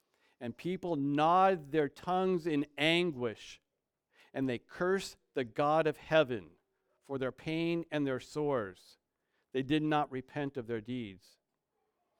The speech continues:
Genesis eleven is proof of the T in total depravity. In Genesis twelve,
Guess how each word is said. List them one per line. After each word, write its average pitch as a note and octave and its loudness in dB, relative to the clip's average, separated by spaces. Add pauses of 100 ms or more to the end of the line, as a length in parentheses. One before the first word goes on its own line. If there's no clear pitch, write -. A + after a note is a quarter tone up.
(540)
Genesis E3+ -2
eleven D3 2 (100)
is D#3+ 0
proof C#3+ -4
of A#2+ -10
the B2+ -4
T D3 -4
in A#2+ -6
total B2+ -6
depravity. A#2 -6 (1500)
In G2+ -14
Genesis B2 -8
twelve, C#3+ -2